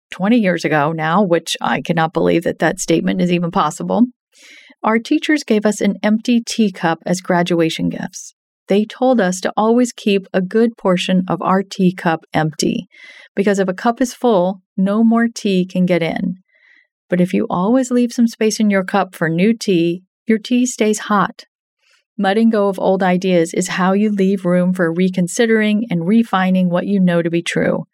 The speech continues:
It's how your mind stays fresh and your heart stays open. Your tiny assignment is to think about something that maybe you had a disagreement about recently,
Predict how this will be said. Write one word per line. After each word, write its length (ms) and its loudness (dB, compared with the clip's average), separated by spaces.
It's 140 -4
how 100 0
your 160 0
mind 360 4
stays 360 -2
fresh 520 -2
and 160 0
your 120 0
heart 340 -2
stays 360 0
open. 480 -2
Your 240 2
tiny 400 2
assignment 440 0
is 120 -2
to 100 -4
think 220 0
about 200 0
something 360 0
that 160 2
maybe 300 2
you 260 2
had 220 0
a 60 2
disagreement 600 0
about 260 -4
recently, 640 0